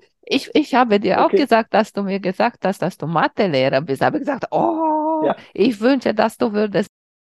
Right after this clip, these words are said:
Speaker 1: der Mathelehrer für meine Tochter", weil dann kann
Speaker 2: Ja.
Speaker 1: ich mir vorstellen, dann, äh, wäre Mathe auch eine ihrer Lieblingsfächer werden, weil du
Speaker 2: Hm.
Speaker 1: so nett bist,
Speaker 2: <laughs>
Speaker 1: weißt du?
Speaker 2: Ah, ich bin, ich bin sehr streng in der Schule, sehr streng.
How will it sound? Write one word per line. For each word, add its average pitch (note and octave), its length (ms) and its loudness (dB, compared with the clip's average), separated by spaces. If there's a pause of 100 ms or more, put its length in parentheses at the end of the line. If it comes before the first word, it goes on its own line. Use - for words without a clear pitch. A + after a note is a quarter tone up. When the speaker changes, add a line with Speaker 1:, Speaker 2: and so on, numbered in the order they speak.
(140)
Speaker 1:
der - 100 4
Mathelehrer A#3+ 720 2
für G#3 220 -4
meine G3 440 -4
Tochter", F#3+ 480 -4
weil G3 240 -2
dann G#3+ 280 -4 (460)
kann D#4+ 220 2
Speaker 2:
Ja. - 20 6
Speaker 1:
ich C4 120 4
mir A3 160 -4
vorstellen, A3 800 -2
dann, G#3 320 0 (460)
äh, - 200 0
wäre G3+ 240 4
Mathe A3+ 440 -2
auch F#3+ 160 2
eine E3 380 0
ihrer D3+ 340 -2 (140)
Lieblingsfächer F#3 1160 0
werden, C#3 720 0
weil C#3 180 0
du C3+ 160 -4
Speaker 2:
Hm. - 20 -10
Speaker 1:
so G3+ 180 -2
nett G#3+ 280 -2
bist, C#3+ 460 -2
Speaker 2:
<laughs> - 20 -6
Speaker 1:
weißt - 380 -2
du? D4 120 0 (400)
Speaker 2:
Ah, F3 520 4
ich - 140 -4
bin, C3+ 160 -2 (140)
ich - 140 -18
bin C#3 240 -2
sehr D#3 360 6
streng C#3+ 340 0
in A#2+ 80 -4
der A#2 140 -6
Schule, A#2+ 360 -6
sehr D3 240 2
streng. A#2 380 -2